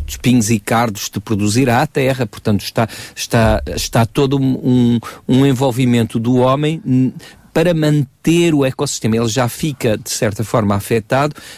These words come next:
mas o homem tem que produzir para que esse complemento, ou seja, as ervas, a, a, os legumes que ele vai consumir, ele também os tem que produzir para que, eh, se mantenha esse, esse ecossistema. Quando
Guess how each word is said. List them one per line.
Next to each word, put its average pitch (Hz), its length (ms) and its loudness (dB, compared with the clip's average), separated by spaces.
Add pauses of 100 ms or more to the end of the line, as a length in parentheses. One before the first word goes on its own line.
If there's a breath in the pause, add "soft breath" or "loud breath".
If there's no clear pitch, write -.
mas 117 180 0
o 131 60 0
homem 143 240 2
tem 135 240 0
que - 140 -6
produzir 127 600 0
para 135 240 0
que 120 220 -4
esse 117 340 -2 (280 loud breath)
complemento, 117 520 2
ou 107 60 0
seja, 104 300 0
as 101 180 0
ervas, 104 400 -2
a, 101 340 -2
a, 110 80 2
os 107 200 0
legumes 117 500 0
que 139 240 -4
ele 147 140 0
vai 107 240 -6
consumir, 120 640 -2 (260 loud breath)
ele 139 160 0
também 139 300 -4
os 139 120 -8
tem 135 160 0
que 131 140 -4
produzir 123 680 0 (380 loud breath)
para 143 320 0
que, 147 380 -2 (100)
eh, 131 220 -2
se - 180 -4
mantenha 135 680 0
esse, 127 400 -4
esse 117 240 -4
ecossistema. 85 680 -4 (720 loud breath)
Quando 202 360 0